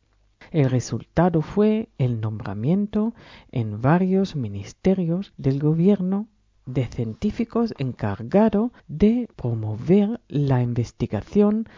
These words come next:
aplicada en las instituciones gubernamentales, institutos de enseñanza superior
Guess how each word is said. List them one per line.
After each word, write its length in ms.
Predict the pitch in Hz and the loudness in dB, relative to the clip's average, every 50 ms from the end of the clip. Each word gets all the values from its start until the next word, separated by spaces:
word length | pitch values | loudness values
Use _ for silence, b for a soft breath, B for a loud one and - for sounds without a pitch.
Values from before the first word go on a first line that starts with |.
| B _ | B _
aplicada 960 | - - - 151 143 220 - _ - 202 220 233 226 233 240 247 254 269 - _ _ | 0 0 0 0 -2 -2 -2 _ 2 2 4 4 2 2 0 0 -2 -4 -10 _ _
en 240 | - 147 139 135 123 | 0 0 2 2 0
las 220 | 120 110 - - | 0 -2 -2 -4
instituciones 1120 | 120 107 - - - 123 - - 104 - - - 180 202 208 208 202 208 220 226 - - - | -6 -6 -6 -8 -10 -10 -8 -6 -8 -8 -8 -2 2 2 4 4 4 2 0 -2 -4 -8 -12
gubernamentales, 1160 | - 131 131 120 120 113 117 117 110 107 110 110 110 - _ - 208 208 175 120 107 - - B B B B B B B B - | -2 0 0 0 0 -2 -4 -6 -8 -8 -8 -10 -12 -6 _ 0 0 0 0 -2 -8 -10 -16 B B B B B B B B -2
institutos 960 | 160 139 123 - - - 107 - _ 170 202 196 - 226 220 226 220 190 147 | -2 -2 -2 -2 -4 -6 -6 -2 _ -2 -2 0 2 0 2 2 0 -2 -4
de 80 | 120 | -6
enseñanza 960 | 107 101 107 - - 107 101 110 131 170 196 208 208 - - 214 220 226 226 - - | -6 -6 -8 -10 -10 -8 -4 0 0 2 2 2 0 -2 -2 -2 -2 -2 -4 -8 -12
superior 960 | - - - 165 147 - - 131 123 127 127 127 160 175 190 190 202 214 | -12 -4 -2 -2 -2 2 2 2 2 2 2 2 4 4 4 4 2 0